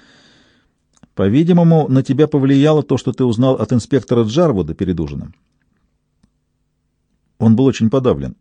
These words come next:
Архидиакон почти силой вломился в комнату инспектора и накричал на него. Роджер выпалил мне это, не подумав, а потом сказал, что это секрет, и я должен постараться всё забыть.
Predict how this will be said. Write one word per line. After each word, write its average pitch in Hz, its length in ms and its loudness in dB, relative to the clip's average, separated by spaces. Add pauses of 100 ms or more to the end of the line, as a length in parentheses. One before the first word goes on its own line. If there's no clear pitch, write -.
(400)
Архидиакон 123 580 0
почти 110 320 -4
силой 98 380 -2
вломился 101 420 0
в - 60 -12
комнату 101 340 0
инспектора 101 540 -2
и - 80 -4
накричал 120 420 -2
на 78 80 -6
него. - 240 -12 (1400)
Роджер 123 440 0
выпалил 120 380 0
мне 113 140 4
это, 107 120 0
не 107 140 2
подумав, 120 480 0
а 98 40 0
потом 139 300 -4
сказал, 127 420 0
что 131 160 -6
это 98 120 -4
секрет, 120 460 -2
и 113 40 0
я 110 180 2
должен 131 320 0
постараться 123 440 -4
всё 120 140 -6
забыть. 113 340 -4